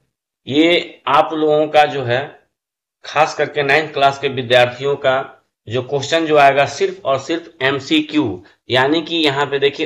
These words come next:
objective question ही आएगा, आप लोगों का subjective question नहीं आएगा।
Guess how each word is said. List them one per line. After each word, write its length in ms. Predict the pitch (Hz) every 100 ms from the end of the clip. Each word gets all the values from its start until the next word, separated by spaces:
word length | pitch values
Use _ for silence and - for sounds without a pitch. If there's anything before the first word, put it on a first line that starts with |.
| -
objective 640 | 123 120 131 131 - 165 -
question 400 | 143 123 160 151
ही 200 | 147 156
आएगा, 340 | 110 113 120
आप 200 | 117 117 131
लोगों 180 | 139
का 140 | 143 143
subjective 540 | - 127 120 123 156
question 480 | 147 135 120 156 202 - _ _ 113
नहीं 340 | 123 135 147
आएगा। 480 | 120 110 98 98